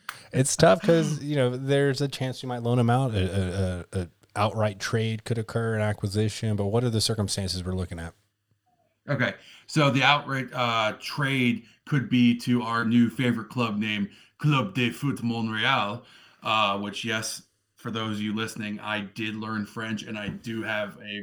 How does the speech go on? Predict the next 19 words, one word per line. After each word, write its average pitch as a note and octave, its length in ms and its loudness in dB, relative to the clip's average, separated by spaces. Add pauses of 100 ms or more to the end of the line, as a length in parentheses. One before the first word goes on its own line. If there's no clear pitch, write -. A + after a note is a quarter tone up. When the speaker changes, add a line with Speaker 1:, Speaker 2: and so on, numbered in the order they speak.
Speaker 2:
very G#2 400 -6 (300)
good G#2+ 160 -8
grasp G2+ 400 -6
on G#2+ 120 -6
the G#2 60 -8
speaking A2+ 640 -2
and G2+ 340 -8
pronunciation G#2+ 680 -8
of F2 100 -16
it. F2+ 140 -20
So G2+ 100 -14
that G2+ 220 -6
was G#2 120 -10
as G2 120 -12
good A2 140 -8
as F#2 120 -10
you're G2 80 -10
gonna F#2 180 -12
get. F2+ 300 -12